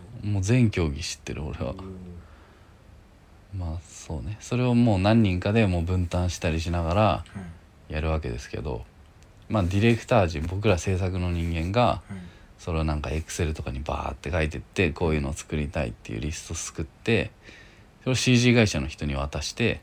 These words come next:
Speaker 1: はい。
Speaker 2: テロップ化してもらって、
Speaker 1: うん。
Speaker 2: で、そのテロップを本番生で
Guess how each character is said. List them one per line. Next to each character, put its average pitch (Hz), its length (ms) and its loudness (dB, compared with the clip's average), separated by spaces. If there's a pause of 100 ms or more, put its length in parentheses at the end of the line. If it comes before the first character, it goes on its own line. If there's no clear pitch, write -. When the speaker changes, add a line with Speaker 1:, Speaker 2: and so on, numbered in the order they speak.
Speaker 1:
は 110 60 -10
い。 101 40 -12 (160)
Speaker 2:
テ 90 120 0
ロ 87 80 2
ッ - 20 0
プ - 240 -12
化 76 100 -6
し - 80 -10
て 78 120 -4
も 71 100 -2
ら 64 80 -8
っ - 40 -14
て、 - 200 -16
Speaker 1:
う - 20 -12
ん。 - 960 -20
Speaker 2:
で、 127 80 -4
そ - 100 -2
の 120 140 4
テ 120 120 -4
ロ 117 80 2
ッ - 40 -6
プ 123 240 0
を 123 320 4
本 87 260 -2
番 80 240 0
生 80 260 2
で 92 280 0